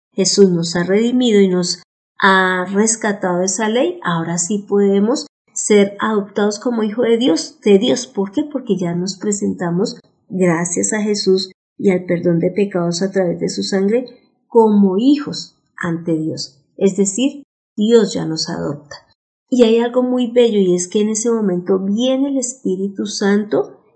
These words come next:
y dice, "Abba, Padre". Es decir, ahora nosotros no vemos a Dios como ese ser,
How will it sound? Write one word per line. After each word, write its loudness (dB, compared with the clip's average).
y 4
dice, -2
"Abba, -4
Padre". -8
Es 2
decir, 0
ahora -4
nosotros 0
no -2
vemos -2
a -2
Dios 2
como 2
ese 0
ser, 0